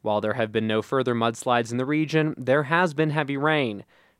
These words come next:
C dot says the current closure will remain in place due to an unusually high uncertainty with the weather forecast,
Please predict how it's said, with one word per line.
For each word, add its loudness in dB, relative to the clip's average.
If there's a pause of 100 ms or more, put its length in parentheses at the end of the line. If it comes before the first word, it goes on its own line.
C -6
dot 0
says 0
the -4
current 0
closure 2
will 2
remain 0
in -4
place 0
due -2
to -4
an -4
unusually -2
high 0
uncertainty -4
with -4
the -6
weather 2
forecast, 2